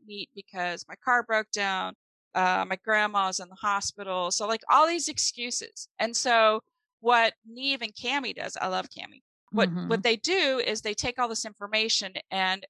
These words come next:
Speaker 1: they try to find out, you know, who the person is on the, the catfish, who the catfish is. And sometimes it ends up to be a normal person and it's a real relationship,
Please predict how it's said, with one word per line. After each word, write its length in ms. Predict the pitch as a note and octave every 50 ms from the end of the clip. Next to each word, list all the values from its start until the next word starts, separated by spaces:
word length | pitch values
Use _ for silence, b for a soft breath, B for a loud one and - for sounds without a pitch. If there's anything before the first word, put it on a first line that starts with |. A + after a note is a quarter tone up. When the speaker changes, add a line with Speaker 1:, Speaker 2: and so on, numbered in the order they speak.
| _ _
Speaker 1:
they 160 | G3 F#3+ G3
try 480 | - - - - G#3 G3+ G3 F#3+ G3 G3 - - -
to 480 | G3+ G3 F#3+ F#3 F3+ F3+ F3 E3+ - _ _ _ _
find 320 | G3+ G3+ G3 F#3+ F#3+ F#3
out, 480 | F#3+ F#3 F3+ F#3 F#3 F3+ F3 D#3 - - - - - -
you 100 | _ G3
know, 360 | F#3 E3+ E3 D#3+ D#3+ - - _ _ _ _ _ _ A#3+
who 140 | A3 A3+ G#3+
the 160 | F#3 F#3+ F#3 - _ _ -
person 320 | A3+ G#3 G3+ - F#3 F#3
is 160 | E3+ E3+ -
on 100 | E3+ E3+
the, 240 | E3+ F3 F3 D#3+ - _ - _ _ _ _
the 100 | _ F3+ F3
catfish, 680 | - - - F#3+ - - _ - - - - - - - _ _
who 80 | G#3+ G3+
the 100 | G3+ G3+
catfish 400 | - G3 - - - E3 - -
is. 240 | - - _ - - B B B B B B
And 140 | - B3+ A#3+
sometimes 640 | - E4+ F4 G#4+ F#4+ E4+ D#4 C#4+ C#4+ C#4+ C#4 C4+ C#4+
it 80 | A#3+
ends 180 | A#3+ A#3+ A#3+ B3+
up 160 | B3+ A#3+ - -
to 60 | B3
be 360 | A3 A#3+ A#3 A#3 A3+ A3+ A#3
a 80 | A#3+ C4+
normal 320 | B3 A#3 A3 A3 A#3+ A#3+
person 380 | - A#3+ A3 G#3+ - - A#3 A#3 A#3
and 200 | G#3+ A3 G#3+ G#3+
it's 140 | A3 - -
a 60 | B3+
real 200 | A3+ A3 F#3+ G3+
relationship, 640 | G#3+ A#3 G#3 F3+ G3+ G#3 - A3 - - E3+ F#3